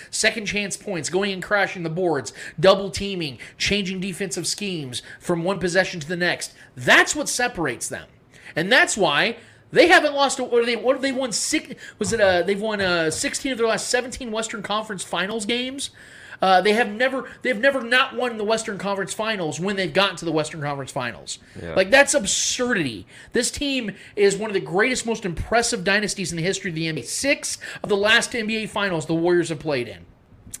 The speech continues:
Speaker 1: Six of the last eight. And four of them weren't even with Kevin Durant. Kevin Durant helped them get to two, or three of them, but the other four were with Steph Curry leading the way with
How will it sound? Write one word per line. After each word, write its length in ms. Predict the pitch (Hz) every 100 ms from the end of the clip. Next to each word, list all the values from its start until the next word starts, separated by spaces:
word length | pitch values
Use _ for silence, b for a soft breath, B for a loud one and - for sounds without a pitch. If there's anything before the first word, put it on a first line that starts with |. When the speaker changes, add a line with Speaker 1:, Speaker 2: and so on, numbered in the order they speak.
| _
Speaker 1:
Six 280 | - 294 294
of 80 | 285
the 40 |
last 240 | 254 226 247
eight. 200 | 185 B B B
And 160 | 214
four 320 | 185 330 359 240
of 80 |
them 300 | 160 165 240 - B B
weren't 220 | - 285 302
even 160 | 277
with 140 | 285 285
Kevin 240 | 294 285
Durant. 340 | 285 302 269
Kevin 220 | - 247 240
Durant 180 | 240
helped 220 | 180 240 247
them 120 | 202
get 180 | 214 -
to 60 |
two, 440 | 165 302 320 156 156 B
or 120 | 170
three 240 | - 311
of 80 | 247
them, 120 | 156 151 B B
but 120 | 185
the 100 | 185
other 200 | - 226
four 440 | 196 302 294 190 -
were 160 | 180 214
with 320 | 220 220 - 190
Steph 320 | 156 240 233
Curry 300 | - 233 220
leading 240 | 202 214
the 80 | 190
way 200 | 185 208
with 220 | 185 170